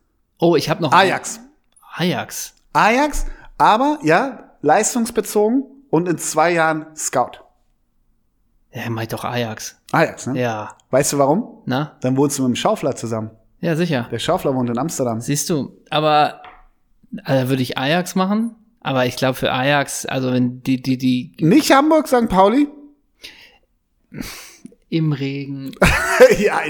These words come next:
Speaker 2: stimmt, bei, in Amsterdam, da strahlt, da
Speaker 1: Da kann ich
Speaker 2: strahlt.
Speaker 1: doch danach noch hin.
Speaker 2: Nee, ist vorbei dann, sag ich ja.
Speaker 1: Nee, aber also als
Speaker 2: The last
Speaker 1: Privatier.
Speaker 2: exit.
Speaker 1: Als Privatier.
Speaker 2: Ach so, nicht mehr
Speaker 1: Ja.
Speaker 2: buffend,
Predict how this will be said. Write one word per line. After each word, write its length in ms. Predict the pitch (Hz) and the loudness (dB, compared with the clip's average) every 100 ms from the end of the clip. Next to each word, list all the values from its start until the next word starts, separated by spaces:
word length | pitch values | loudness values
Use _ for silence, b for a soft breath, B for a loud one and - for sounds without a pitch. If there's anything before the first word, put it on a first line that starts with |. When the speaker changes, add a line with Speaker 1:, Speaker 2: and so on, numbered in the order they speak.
| 151 160 | -2 0
Speaker 2:
stimmt, 260 | - 175 | 2 2
bei, 180 | 151 147 147 | 2 0 0
in 120 | 151 | -2
Amsterdam, 680 | 139 156 - 135 135 131 127 | -2 -2 0 0 0 -4 -4
da 180 | 127 120 | -6 -4
strahlt, 540 | - 120 117 117 113 | -8 -4 -4 -4 -8
da 40 | 127 | -6
Speaker 1:
Da 0 | |
kann 80 | 127 | -4
ich 40 | |
Speaker 2:
strahlt. 360 | - 135 240 240 | -2 2 2 2
Speaker 1:
doch 60 | 208 | 0
danach 420 | 208 214 269 - | 0 0 -2 0
noch 380 | 117 - - - _ | 0 -2 -8 -20 _
hin. 400 | - 123 120 - _ - _ - | -2 -2 -2 -8 _ -20 _ -2
Speaker 2:
Nee, 140 | 233 311 | 0 2
ist 120 | 185 | 0
vorbei 300 | 180 254 330 | 2 2 2
dann, 200 | 143 107 | 0 0
sag 180 | 175 180 | -2 0
ich 60 | |
ja. 180 | 123 101 - | -2 -6 -2
Speaker 1:
Nee, 280 | 165 220 208 | 0 2 0
aber 340 | 175 170 - | 2 2 2
also 140 | 156 | 0
als 180 | 160 151 - | 0 -2 0
Speaker 2:
The 60 | 147 | 4
last 280 | 165 220 202 | 6 4 4
Speaker 1:
Privatier. 80 | 202 | 4
Speaker 2:
exit. 280 | 214 - 165 | 4 4 4
Speaker 1:
Als 120 | 160 - | 2 -2
Privatier. 640 | 190 175 165 180 151 123 - _ _ _ _ - | -4 -2 -2 -2 -2 -4 -12 _ _ _ _ -6
Speaker 2:
Ach 120 | 123 | -4
so, 540 | - 147 185 170 113 107 | 2 6 8 6 2 0
nicht 200 | 156 160 | 0 2
mehr 120 | 151 | 0
Speaker 1:
Ja. 40 | 131 | 2
Speaker 2:
buffend, 400 | 175 139 113 | 0 -2 -4